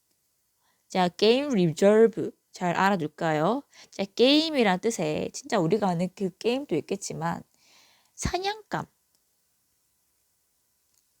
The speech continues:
뭐, 먹잇감이란 뜻도 있어.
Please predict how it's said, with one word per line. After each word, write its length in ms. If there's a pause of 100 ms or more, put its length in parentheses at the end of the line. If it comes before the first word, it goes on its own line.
(1300)
뭐, 100
먹잇감이란 1040
뜻도 220
있어. 340